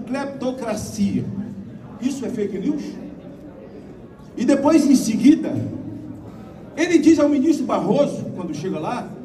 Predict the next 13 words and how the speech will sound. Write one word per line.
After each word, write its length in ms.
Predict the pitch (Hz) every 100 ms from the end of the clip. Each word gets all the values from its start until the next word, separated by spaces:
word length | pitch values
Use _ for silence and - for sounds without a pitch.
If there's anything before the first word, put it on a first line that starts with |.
| - -
vá 160 | 220 220
fechar 480 | 247 214 - 196
seu 260 | 196 - 190
escritório 640 | 190 214 208 - 160 196 208 - -
de 100 | 233
advogado. 640 | 220 220 233 - - -
Quem 160 | 311 339
tá 120 | 311
mentindo? 440 | 349 294 226 185 - - - - - - - - - - - - -
Seria 360 | - 359 381
uma 140 | 311 -
fake 340 | 240 220 214
news? 520 | 233 302 262 - -